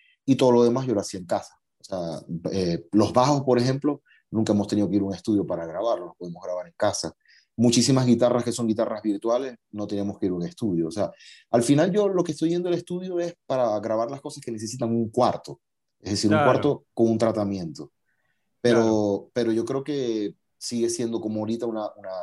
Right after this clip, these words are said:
Speaker 1: una mezcla de los dos procedimientos.
Speaker 2: Ok,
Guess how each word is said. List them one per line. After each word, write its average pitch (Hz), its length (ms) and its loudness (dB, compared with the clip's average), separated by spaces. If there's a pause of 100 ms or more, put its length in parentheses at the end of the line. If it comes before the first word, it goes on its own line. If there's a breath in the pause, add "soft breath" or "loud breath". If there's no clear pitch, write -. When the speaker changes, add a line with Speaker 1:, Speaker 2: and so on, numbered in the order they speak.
(140)
Speaker 1:
una 95 420 2
mezcla 95 360 -2
de 87 80 -2
los 85 160 -2
dos 87 160 -8
procedimientos. 87 680 -4 (1300)
Speaker 2:
Ok, 131 240 -8